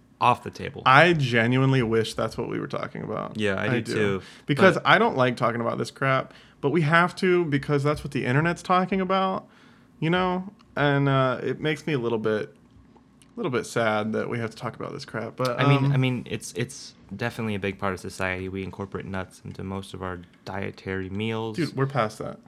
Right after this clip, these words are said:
Speaker 1: Okay.
Speaker 2: <laughs>
Speaker 1: I th-, I was just assuming that we were going to substitute, um,
Speaker 2: We have
Speaker 1: the
Speaker 2: to tell,
Speaker 1: sweet
Speaker 2: we have to tell the people what it means.
Speaker 1: We al-, we already did.
Speaker 2: No, we didn't.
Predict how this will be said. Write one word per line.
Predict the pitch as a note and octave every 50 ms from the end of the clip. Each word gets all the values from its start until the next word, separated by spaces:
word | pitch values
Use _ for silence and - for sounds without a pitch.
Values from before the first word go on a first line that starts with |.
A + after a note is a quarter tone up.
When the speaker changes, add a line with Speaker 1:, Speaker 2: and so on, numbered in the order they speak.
| - - - -
Speaker 1:
Okay. | - F#2 - - F2 F2 F2 - - D#3 D#3+ C#3 C#3
Speaker 2:
<laughs> | - F3+ C#3 - - F3+ C#3+
Speaker 1:
I | - C3
th-, | C3 - -
I | A#2 B2+
was | C3+ C3+ A#2+ G2+
just | A2+ A#2 G#2+ -
assuming | G#2 - - A2+ G#2+ G#2 G#2 G2+
that | G2 F2+
we | E2+ F#2+
were | G2 G2
going | F#2+ - G2 F#2+ F#2 F2+
to | - - F#2 F2+ F2+ F2+ F2 F2
substitute, | - - G#2 F2 - - F#2+ F#2 - - G2 F#2 E2 - - - - _ - - _ _ - - _ _ _ -
um, | - F#2 F#2+ F#2 F2+ F2+ F2+ F2+ F2+ F2 F2+ F2 F2 - - - - - - -
Speaker 2:
We | D3 D3
have | F3 F#3 G#3+ -
Speaker 1:
the | - E3
Speaker 2:
to | C3+ C3+
tell, | C#3+ D3 C#3+ D3 C3+ -
Speaker 1:
sweet | - - -
Speaker 2:
we | C#3 C#3
have | C3+ C#3 E3+ F3+ -
to | - D3
tell | C#3 - C3 G#2+
the | A2
people | G#2+ B2+ A#2 G#2+ A2
what | G#2+ G#2 G#2
it | -
means. | - A2+ A2 - - C3+ - - - _ -
Speaker 1:
We | G#2 G#2+ G#2+
al-, | A2 A2 A2+ - -
we | A#2 A#2
already | A#2 A2+ G#2+ G2+
did. | G2+ A2+ A2+ F#2+ - - - _ _ -
Speaker 2:
No, | C3 E3 G#3+
we | F#3 B2+ A#2+
didn't. | A#2 D#3 D3+ B2 G#2+ - C2+